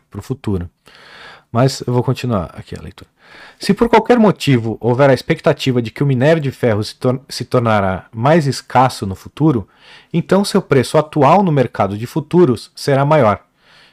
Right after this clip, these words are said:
Isso fará com que hoje as mineradoras reduzam sua produção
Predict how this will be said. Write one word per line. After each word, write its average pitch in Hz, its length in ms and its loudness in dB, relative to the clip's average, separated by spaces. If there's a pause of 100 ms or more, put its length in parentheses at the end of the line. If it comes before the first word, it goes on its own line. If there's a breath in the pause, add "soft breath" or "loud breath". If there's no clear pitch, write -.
(120)
Isso 180 240 -2
fará 170 260 4
com 143 160 -6
que 127 240 -4 (120)
hoje 170 600 2
as 127 180 -4
mineradoras 135 800 2
reduzam 185 640 0
sua 160 180 0
produção 120 640 -4